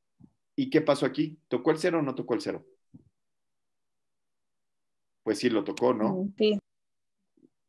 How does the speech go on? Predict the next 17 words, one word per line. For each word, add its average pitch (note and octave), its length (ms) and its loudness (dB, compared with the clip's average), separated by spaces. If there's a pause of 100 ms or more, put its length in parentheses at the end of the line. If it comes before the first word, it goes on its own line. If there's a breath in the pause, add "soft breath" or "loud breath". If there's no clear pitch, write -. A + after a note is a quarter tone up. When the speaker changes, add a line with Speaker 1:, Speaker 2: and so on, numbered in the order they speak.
(140)
Speaker 1:
Entonces, B2+ 480 -2
Speaker 2:
Mm. - 60 -12
Speaker 1:
esto C#3 280 2
no C3+ 220 -2
tiene D#3 260 4
distribución A2 520 -4
normal. F2 240 -8 (2750)
¿Sí D#3 140 4
vieron? D#3 380 6 (640)
¿Sí, C#3+ 140 -4
sí? D#3+ 320 2 (1500)
Entonces, D3 380 2
si E3 120 6
no F3 160 2
tiene G3 200 0
distribución D3+ 400 2
normal, C#3+ 460 2